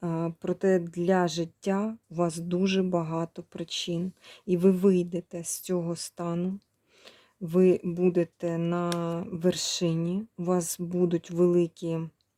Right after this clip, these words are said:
досягнення, дуже розумна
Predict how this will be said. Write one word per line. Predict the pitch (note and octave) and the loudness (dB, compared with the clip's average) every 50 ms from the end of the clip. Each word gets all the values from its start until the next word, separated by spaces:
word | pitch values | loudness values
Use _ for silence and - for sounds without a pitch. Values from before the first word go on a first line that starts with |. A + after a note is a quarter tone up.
| _ | _
досягнення, | - E3 F3+ E3+ - - - E3+ D#3+ D#3+ D#3+ D#3 E3 F3 F3 F3+ F3+ F#3 F#3+ G3 G3+ G#3 - _ _ _ _ _ - - - - - _ _ _ _ _ | -2 0 0 0 0 -2 -2 0 0 0 -2 -2 -2 -2 0 0 0 0 0 -2 -4 -6 -10 _ _ _ _ _ -20 -20 -20 -20 -20 _ _ _ _ _
дуже | F#3+ E3 E3+ F3+ F#3+ F#3+ F#3+ F3 E3+ F3+ E3+ | -8 -2 2 4 4 6 4 4 4 4 4
розумна | E3 E3+ E3+ D#3+ D#3+ E3 E3+ F3+ F3+ F3+ F3+ F3+ F3 F3 F3 F3 F3 F3 F3 F3 F3 F3 E3+ | 4 2 0 -2 -4 -4 -2 2 4 4 4 4 2 0 -2 -4 -6 -8 -8 -8 -10 -10 -12